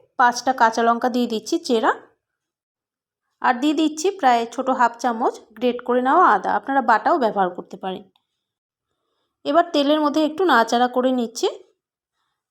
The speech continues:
কয়েক সেকেন্ড একটু নাড়াচাড়া করে নেওয়ার পর এর মধ্যে এবার দিয়ে দিচ্ছি কুচনো টমেটো। টমেটো দিয়ে একটু নাড়াচাড়া করে একটু ঢাকা দিয়ে রাখছি যাতে টমেটোগুলো গলে যায়।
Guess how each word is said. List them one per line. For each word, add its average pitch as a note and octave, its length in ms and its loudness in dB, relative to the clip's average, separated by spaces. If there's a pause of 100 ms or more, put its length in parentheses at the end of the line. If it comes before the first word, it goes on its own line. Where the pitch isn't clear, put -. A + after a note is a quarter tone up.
(720)
কয়েক D4+ 240 0
সেকেন্ড F#4 340 0
একটু F#4 160 -2 (100)
নাড়াচাড়া B3 400 2
করে C4 200 0
নেওয়ার C4 220 4
পর F#4 120 2 (100)
এর B3+ 180 2
মধ্যে A#3 200 -2 (240)
এবার A3 200 4 (100)
দিয়ে A3+ 180 -2
দিচ্ছি A#3 180 -2 (100)
কুচনো C4+ 320 -2 (100)
টমেটো। G3 380 -4 (1900)
টমেটো D4+ 460 4
দিয়ে F4 160 4 (140)
একটু D4 160 -2
নাড়াচাড়া C4 460 4 (100)
করে C4+ 180 2 (420)
একটু C4 200 -4 (120)
ঢাকা A#3+ 220 2
দিয়ে B3+ 180 0
রাখছি A3+ 280 -2 (100)
যাতে A3+ 200 0
টমেটোগুলো A#3+ 520 0 (140)
গলে G3 240 2
যায়। F3 160 -4